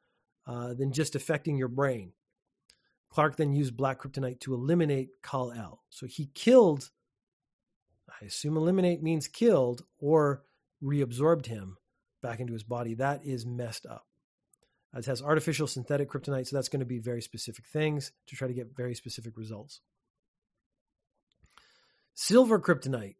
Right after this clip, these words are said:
in Superman's pal, Jimmy Olsen. Fucking terrible title. Silver, silver kryptonite is part of a joke played by Jimmy to celebrate Superman's silver anniversary. It does not have any powers. It's just a prop. So that was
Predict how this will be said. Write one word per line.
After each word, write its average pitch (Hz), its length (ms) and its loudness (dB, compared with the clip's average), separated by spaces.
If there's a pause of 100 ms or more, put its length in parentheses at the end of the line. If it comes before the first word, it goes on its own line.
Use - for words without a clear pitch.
(600)
in 127 180 -6
Superman's 220 600 2
pal, 196 440 8
Jimmy 160 300 4
Olsen. 139 480 2
Fucking - 300 -20
terrible 92 580 -14
title. 85 400 -16 (340)
Silver, 196 540 2 (120)
silver 214 460 4
kryptonite 131 500 -2
is 110 80 -10
part 139 220 -2
of 123 100 -4
a 117 60 -8
joke 139 400 -2
played 131 260 -4
by 120 140 -6
Jimmy 139 380 0
to - 120 -14
celebrate 160 540 0
Superman's 139 480 -4
silver 180 420 0
anniversary. 175 720 0 (400)
It 131 140 -10
does 117 220 -8
not 151 220 2
have 165 180 0
any 165 140 2
powers. 127 580 0 (240)
It's 127 160 -10
just - 320 -10
a 127 40 -8
prop. 104 360 -4 (560)
So - 160 -4
that 151 160 2
was 127 300 -2